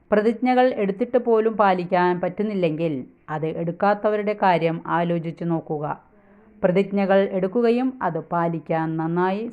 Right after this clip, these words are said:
ശ്രമിക്കുകയും ചെയ്യുക. ചിലപ്പോൾ നമ്മുടെ പ്രതിജ്ഞകളിൽ അയവ് വരുത്തേണ്ടതായി വരും എന്ന് മനസ്സിലാക്കുക. അത് മറ്റുള്ളവർക്ക് ചില ഉപകാരങ്ങൾ ചെയ്യാൻ വേണ്ടിയാകണം.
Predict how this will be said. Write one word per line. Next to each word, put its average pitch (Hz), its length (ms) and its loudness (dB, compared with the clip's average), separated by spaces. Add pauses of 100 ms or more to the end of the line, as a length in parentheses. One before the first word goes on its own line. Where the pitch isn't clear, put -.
ശ്രമിക്കുകയും 151 800 -4
ചെയ്യുക. 151 340 -4 (1040)
ചിലപ്പോൾ 240 400 6
നമ്മുടെ 220 340 2
പ്രതിജ്ഞകളിൽ 202 880 0 (160)
അയവ് 190 340 4
വരുത്തേണ്ടതായി 165 720 2
വരും 165 300 0
എന്ന് 170 160 -2
മനസ്സിലാക്കുക. 160 800 -2 (540)
അത് 185 140 4
മറ്റുള്ളവർക്ക് 190 720 2
ചില 190 140 0
ഉപകാരങ്ങൾ 175 600 2
ചെയ്യാൻ 170 420 -2
വേണ്ടിയാകണം. 151 680 -2